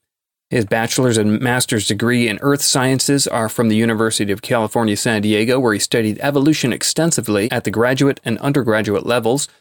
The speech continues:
and conducted geological research at Scripps Institution for Oceanography. Doctor Luskin has been a California licensed attorney since two thousand five, practicing primarily in the area of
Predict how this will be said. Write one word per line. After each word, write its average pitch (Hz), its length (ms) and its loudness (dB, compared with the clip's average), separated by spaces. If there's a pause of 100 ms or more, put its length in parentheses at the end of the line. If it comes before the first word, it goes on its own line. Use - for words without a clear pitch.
and 107 180 -2
conducted 107 460 0
geological 113 580 0
research 110 480 0
at - 140 -8
Scripps - 400 -4
Institution 113 600 -2
for - 180 -4
Oceanography. 117 840 0 (320)
Doctor 117 280 2
Luskin 135 360 2
has 127 140 0
been 123 160 0
a 117 60 0
California 147 560 2
licensed 143 480 0
attorney 147 320 0
since - 260 0
two - 160 -2
thousand 139 380 0
five, 127 340 0
practicing 117 500 0
primarily 123 680 0
in 117 100 -2
the 98 160 -2
area 110 240 2
of 95 80 -4